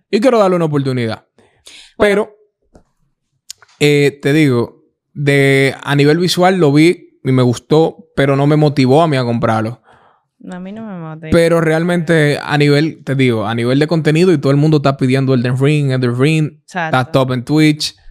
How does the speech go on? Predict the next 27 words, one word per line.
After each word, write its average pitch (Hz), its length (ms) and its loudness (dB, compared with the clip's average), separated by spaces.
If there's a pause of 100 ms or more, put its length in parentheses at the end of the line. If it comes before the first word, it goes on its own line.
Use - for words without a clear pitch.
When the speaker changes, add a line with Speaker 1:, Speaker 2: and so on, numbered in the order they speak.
(320)
Speaker 1:
te 127 120 0
salen 135 320 -2
los 131 140 0
videos 131 260 2
por 127 140 -2
todos 127 240 2
lados, 139 380 2 (440)
todo 170 120 2
el 165 40 0
mundo 147 200 0
lo 139 60 4
está. 131 260 -2 (100)
Entonces, 156 420 -4
es 175 140 -2
una 214 180 2
buena 196 320 2
ola 190 160 2
que 165 120 -2
tal 156 120 0
vez 160 120 -2
se 165 100 -2
pueda 160 160 0
aprovechar. 160 600 0
Yo 156 140 -2
entiendo 196 380 0
que, 175 240 0 (640)
eh, 143 760 0